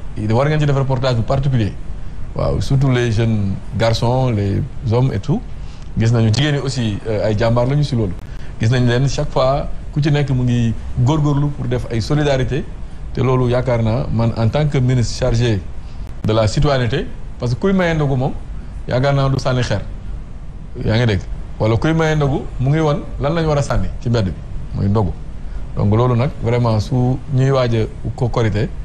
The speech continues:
ma am occasion ñëw fii, man dinaa rendre hommage tous les jeunes yi nga xam ne chaque jour ñu ngi développer seen esprit de solidarité.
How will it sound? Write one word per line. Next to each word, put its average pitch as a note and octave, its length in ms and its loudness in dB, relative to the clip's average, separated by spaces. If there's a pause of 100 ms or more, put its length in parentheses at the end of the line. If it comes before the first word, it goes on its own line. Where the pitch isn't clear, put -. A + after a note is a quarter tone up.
(340)
ma B2+ 120 2
am C#3 120 2
occasion A#2+ 440 2
ñëw A#2 180 4
fii, A2 240 0 (360)
man A2 120 2
dinaa A#2 320 2
rendre B2 280 2 (100)
hommage A2+ 420 2 (480)
tous A3 160 2
les F3+ 180 4
jeunes A2+ 280 0 (160)
yi A#2+ 80 -4
nga C3 100 0
xam C3+ 180 0
ne A2+ 100 2
chaque F3 280 2
jour C3+ 240 4 (500)
ñu A2+ 80 0
ngi B2+ 140 2
développer D3 420 2
seen C#3 220 -2
esprit C3 220 -2
de A#2 100 0
solidarité. D#3+ 680 0